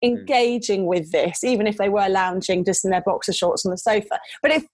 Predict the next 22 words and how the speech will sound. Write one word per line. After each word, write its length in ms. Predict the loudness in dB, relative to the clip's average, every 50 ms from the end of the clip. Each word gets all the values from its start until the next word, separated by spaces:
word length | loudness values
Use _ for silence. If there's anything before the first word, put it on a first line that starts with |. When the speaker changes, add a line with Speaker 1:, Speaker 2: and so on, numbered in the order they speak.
| -2
Speaker 2:
felt 220 | 0 0 0 0 0
like 160 | 0 0 0
the 80 | 0 0
engagement 920 | 0 0 -2 0 0 0 0 0 2 2 2 2 0 0 -2 -2 0 0 0
of 160 | 0 -2 -2
the 80 | -4
community 560 | -4 -2 -2 0 2 2 2 0 0 0 0 2
was 240 | 2 2 2 2
really 680 | 0 -2 -2 -2 -2 -2 0 2 2 4 4 4 2 0
strong. 880 | 0 -2 -4 -8 -8 -4 -2 0 2 2 2 2 2 0 0 0 0 -2 -4 -6
Speaker 1:
Mm. 180 | -8 -6 -2 0
Speaker 2:
Martin, 360 | 2 2 2 2 0 0 0
was 140 | 0 0 2
that, 180 | 2 0 0 0 -4 -4
did 160 | -4 -2 0 2
you 120 | 2 2
pick 200 | 0 0 0 0
up 100 | 0 0 2
that 200 | 0 0 0 -2
sense 380 | -2 0 0 0 0 -4 -4
as 80 | -2 -2
Speaker 1:
Yeah, 60 | 0